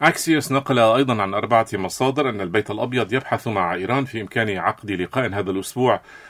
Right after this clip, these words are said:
بين المفد الأمريكي ستيف ويتكوف ووزير الخارجية الإيراني عباس عراقجي لمناقشة مبادرة للتوصل إلى اتفاق نووي وإنهاء الحرب، موضحين أن إدارة ترامب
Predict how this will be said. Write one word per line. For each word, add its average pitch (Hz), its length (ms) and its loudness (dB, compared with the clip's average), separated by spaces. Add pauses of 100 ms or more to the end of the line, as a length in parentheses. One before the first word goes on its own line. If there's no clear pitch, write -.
(160)
بين 110 200 4
المفد 139 360 0
الأمريكي 117 480 -4
ستيف 107 280 -2
ويتكوف 160 380 -2
ووزير 101 360 -2
الخارجية 95 440 -2
الإيراني 101 400 -2
عباس 104 400 -4
عراقجي 107 540 0 (380)
لمناقشة 131 800 -2
مبادرة 104 600 -2
للتوصل 117 600 -2
إلى 104 120 -4
اتفاق 107 720 -4
نووي 107 520 -2
وإنهاء 120 380 0
الحرب، 139 380 0 (320)
موضحين 120 500 0
أن 139 220 -2
إدارة 95 360 -2
ترامب 135 460 -4